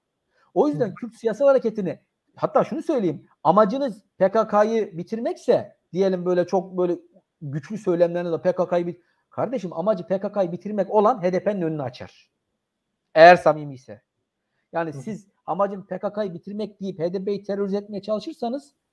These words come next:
Speaker 1: siz onu külahıma anlatın.
Speaker 2: Hı hı.
Speaker 1: Sizin gayeniz çok başka demektir orada.
Speaker 2: Evet, e, Gürkan Hocam teşekkür ederim programa
Speaker 1: Ben
Speaker 2: katıldığınız
Speaker 1: teşekkür
Speaker 2: için.
Speaker 1: ederim.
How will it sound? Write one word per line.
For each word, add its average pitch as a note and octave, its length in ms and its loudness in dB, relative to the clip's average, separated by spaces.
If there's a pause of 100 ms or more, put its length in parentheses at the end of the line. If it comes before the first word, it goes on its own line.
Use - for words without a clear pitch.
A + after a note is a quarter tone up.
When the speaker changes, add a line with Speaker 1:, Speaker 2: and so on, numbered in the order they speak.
(160)
Speaker 1:
siz A3 180 -2
onu G3 160 4
külahıma G#3+ 380 8
anlatın. C#3+ 360 -4 (580)
Speaker 2:
Hı D3 100 -12
hı. C3+ 40 -10
Speaker 1:
Sizin F3 340 -10
gayeniz F#3 400 4
çok G3 200 2
başka C#3+ 260 -2
demektir A2+ 360 -8
orada. A2+ 200 -20 (1160)
Speaker 2:
Evet, D#3+ 360 0 (140)
e, D#3 40 -8 (400)
Gürkan C#3 300 0
Hocam D#3+ 300 0
teşekkür E3+ 400 -2
ederim F#3 360 4
programa D#3+ 340 2
Speaker 1:
Ben C#3+ 60 0
Speaker 2:
katıldığınız C#3+ 340 -2
Speaker 1:
teşekkür C3+ 220 -6
Speaker 2:
için. C3 100 -4
Speaker 1:
ederim. A#2 220 -6